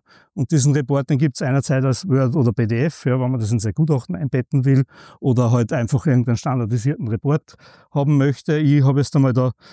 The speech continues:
das P D F runter oder bin grad dabei, das P D F runterladen übers Handy. Ich hoffe, das haben wir gleich. Und wenn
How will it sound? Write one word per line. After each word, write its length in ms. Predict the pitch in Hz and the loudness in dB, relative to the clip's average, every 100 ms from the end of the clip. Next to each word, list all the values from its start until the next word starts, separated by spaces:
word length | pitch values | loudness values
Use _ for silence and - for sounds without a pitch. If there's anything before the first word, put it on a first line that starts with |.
| - - | -12 -4
das 180 | 120 | -4
P 140 | - 127 | -2 -2
D 160 | 123 | 0
F 180 | 127 - | -2 0
runter 400 | 175 175 208 185 | -2 0 -2 -2
oder 140 | 120 123 | 0 0
bin 140 | 131 | 2
grad 200 | 131 127 | 0 -2
dabei, 180 | 123 113 | -4 -4
das 160 | 117 | -6
P 120 | - 117 | -4 -4
D 100 | 123 | -4
F 160 | - | -4
runterladen 420 | 170 - 156 147 | -4 0 0 2
übers 240 | 151 143 - | 2 0 0
Handy. 240 | 135 135 | 0 0
Ich 120 | 131 | 0
hoffe, 320 | 117 113 - - - - - | -2 -4 -10 -20 -20 -20 -12
das 140 | 110 | -4
haben 140 | 139 | 0
wir 80 | 170 | 0
gleich. 220 | 170 185 160 _ _ | 0 -4 -4 _ _
Und 400 | - 147 151 147 - 214 | -2 2 2 2 -2 -4
wenn 380 | 139 147 143 | -2 0 0